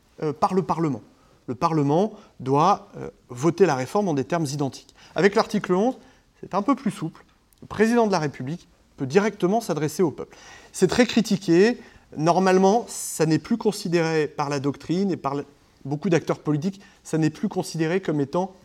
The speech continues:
une procédure utilisable pour réviser la Constitution, parce que l'article onze ne, ne prévoit pas explicitement une possibilité de réviser la Constitution.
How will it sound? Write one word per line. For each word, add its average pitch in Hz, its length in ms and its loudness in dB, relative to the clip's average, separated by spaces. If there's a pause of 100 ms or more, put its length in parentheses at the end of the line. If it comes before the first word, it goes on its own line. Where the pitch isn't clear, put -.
(260)
une 139 200 -8
procédure 151 440 -4
utilisable 139 580 -4 (240)
pour 147 120 -6
réviser 127 340 -2
la 156 100 -2
Constitution, 143 600 -8 (340)
parce - 160 -4
que 185 100 4
l'article 196 500 0
onze 202 420 2 (420)
ne, 180 300 -6
ne 160 140 -2
prévoit 175 360 0
pas 202 120 -4
explicitement 180 840 -6 (320)
une 135 80 -6
possibilité 143 680 -4
de 156 100 0
réviser 131 360 -2
la 165 80 -2
Constitution. 123 640 -12